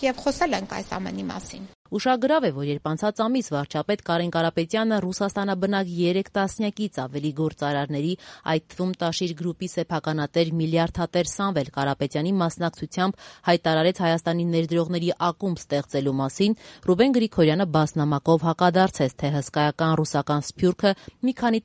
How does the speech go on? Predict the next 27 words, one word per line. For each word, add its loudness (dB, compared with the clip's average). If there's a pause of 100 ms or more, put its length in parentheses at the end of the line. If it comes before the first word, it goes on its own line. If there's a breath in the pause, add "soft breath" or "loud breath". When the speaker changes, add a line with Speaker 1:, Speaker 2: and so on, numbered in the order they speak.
Speaker 2:
տասնյակ 0
հայերը 4
չեն։ -2 (320)
Rutsog -2
Invest-ի -2
նախագահը 0
նաև 2
սուր -6
քննադատության 0
ենթարկեց 0 (340 loud breath)
վարչապետ 4
Կարեն 2
Կարապետյանին, 2
ասելով, 0
թե 2
նա 4 (340 loud breath)
գեղեցկատես 4
արտաքինի 0
ներքո 2 (100)
մարդկանց 0
աչքերին -2
թոզ 0
է 4
փչում, 2 (320 loud breath)
մոլորեցնելով 4
իր -2
իսկ -6